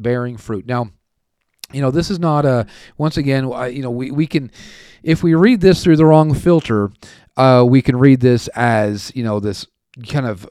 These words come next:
you know, or else mentality, like, "Bear fruit or else, dun, dun, dun," you know, and, uh, and, you know, and it can get, it can get taught that way, you know, like, "Oh,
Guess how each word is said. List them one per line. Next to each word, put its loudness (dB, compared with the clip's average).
you -10
know, -14
or 2
else 0
mentality, -4
like, -8
"Bear 2
fruit -2
or 0
else, 0
dun, -6
dun, -14
dun," -2
you -4
know, -4
and, -4
uh, 0
and, -6
you -6
know, -4
and -4
it -2
can -2
get, -4
it -10
can -8
get 0
taught 2
that -2
way, -6
you -6
know, -2
like, -4
"Oh, -2